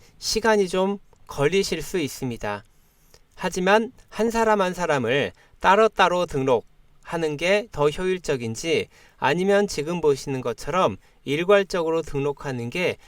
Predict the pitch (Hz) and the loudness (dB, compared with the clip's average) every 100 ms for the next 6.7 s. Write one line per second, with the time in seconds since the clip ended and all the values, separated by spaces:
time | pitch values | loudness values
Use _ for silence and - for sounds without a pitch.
0 | - - 220 226 - 175 147 117 104 110 | -12 0 2 2 2 -2 -2 -4 -4 0
1 | 143 98 - 165 175 185 165 147 135 135 | 2 0 -2 -6 -4 -4 -4 -4 -2 0
2 | 131 - 170 170 156 120 113 107 170 131 | -2 -2 -2 -2 0 -2 -6 -2 2 2
3 | 104 - _ - 127 123 - 170 170 165 | 2 -12 _ -10 -4 -2 -2 -2 0 0
4 | 151 139 110 110 110 117 156 98 - - | 0 -4 -6 -6 -6 0 2 0 -6 -20
5 | - 127 139 131 117 - 120 151 180 135 | -6 2 2 2 -8 -10 -4 -2 -2 -4
6 | 127 123 117 98 95 95 | -4 -4 -8 -10 -10 -12